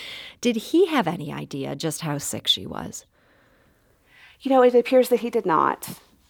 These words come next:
Speaker 2: Um, you know, he has stuck with her all these years, and I, and I have to say, Mister Montgomery does really guard his, his privacy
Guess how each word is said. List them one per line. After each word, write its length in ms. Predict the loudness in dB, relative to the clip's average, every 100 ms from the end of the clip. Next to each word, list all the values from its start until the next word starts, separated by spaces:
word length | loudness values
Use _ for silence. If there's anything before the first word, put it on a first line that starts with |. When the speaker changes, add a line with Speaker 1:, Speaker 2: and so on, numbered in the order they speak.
| _
Speaker 2:
Um, 500 | -6 -4 -4 -8 -12 _ _ _ -4
you 100 | -2
know, 80 | 0
he 140 | 2
has 120 | 2
stuck 280 | 2 -2 0
with 140 | -4 -4
her 180 | -2 0
all 140 | -2
these 260 | -4 -4 -2
years, 320 | 0 -2 -2
and 100 | -2
I, 80 | -2
and 80 | 0
I 60 | 0
have 260 | -2 -4
to 80 | -6
say, 240 | 0 2
Mister 300 | 2 -2 -4
Montgomery 400 | -4 -2 -4 -4
does 520 | -4 0 0 0 -6 -18 _ _ _ _ 0
really 260 | 2 4 2
guard 280 | 2 0
his, 360 | -2 -4 -4 -8
his 160 | -12 -4
privacy 720 | 0 0 -2 -6 -8 -8